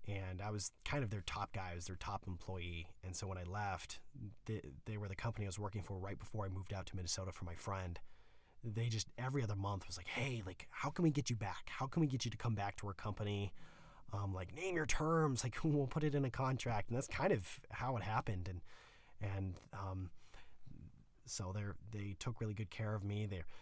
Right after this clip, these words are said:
they paid for my move. And so again, in a month, the whole life changed again. We moved back home to Virginia. My wife left everything she knew. Um, her, all of her family, well, a lot of her family was in Minnesota,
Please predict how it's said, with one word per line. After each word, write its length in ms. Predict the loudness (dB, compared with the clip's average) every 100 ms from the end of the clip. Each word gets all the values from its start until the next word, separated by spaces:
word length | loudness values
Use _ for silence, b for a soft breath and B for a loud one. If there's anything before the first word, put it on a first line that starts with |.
| -2
they 120 | 0
paid 320 | 4 4 2
for 120 | 2
my 180 | 2 4
move. 540 | 4 4 8 8 6 4
And 260 | 4 4 2
so 420 | 2 2 2 0 B B B -4
again, 580 | -2 0 2 4 4 2
in 60 | 0
a 60 |
month, 500 | 2 6 6 4 -2
the 80 | -6
whole 320 | -2 2 6
life 280 | 8 6 6
changed 380 | 4 6 6 4
again. 300 | 6 8 8
We 140 | 6 2
moved 540 | 2 2 2 0 0
back 340 | 2 4 2 2
home 220 | 2 2
to 40 |
Virginia. 540 | 2 0 2 4 4 4
My 160 | 2
wife 400 | 2 0 -2 0
left 180 | -2 -2
everything 340 | -2 -2 -2 0
she 360 | 2 2 4
knew. 380 | 4 4 2 2 B B B B -2
Um, 440 | 2 2 2 -2 -4 -8
her, 140 | -4
all 180 | 0 0
of 120 | 0
her 160 | 0 -2
family, 600 | -4 -2 2 4 4 0
well, 260 | -2 -2 0
a 60 |
lot 280 | 4 10 12
of 100 | 10
her 100 | 4
family 340 | 0 0 0 0
was 160 | 0
in 120 | 0
Minnesota, 680 | 0 0 0 2 2 2 2